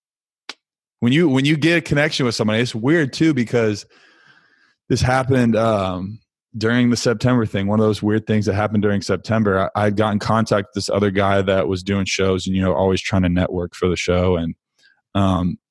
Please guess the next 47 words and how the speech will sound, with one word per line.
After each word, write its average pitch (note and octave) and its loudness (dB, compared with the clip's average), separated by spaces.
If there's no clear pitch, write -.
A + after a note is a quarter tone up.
weirdly, G2 0
he G2 0
just F#2 -4
messaged F#2+ -2
me, F#2+ 0
like, E2+ -6
two D3+ 2
or B2+ 2
three G#2+ 0
weeks. G2 0
I G#2 2
thought F#2+ 0
maybe F#2+ 2
we F#2 0
weren't F2 -2
gonna F#2 0
get E2 -4
in - -16
touch, - -6
but F2 -4
messaged A2+ 0
me A2 2
and G#2 0
was G2 -2
like, F#2+ -4
"Hey, E3 4
sorry D3 2
for C#3+ -4
the C#3 0
late C3+ 2
response. C3 -2
Things B2+ -6
have B2 -8
been A#2+ 2
crazy. A#2 0
I'm G#2 -2
actually A#2+ 0
relaunching G#2 0
this F2+ -6
podcast." F#2+ -2
He A#2 0
had A#2 2
this B2 0
podcast A#2 0
called, G#2 0
like, F#2 -4
Hustle, G#2+ 0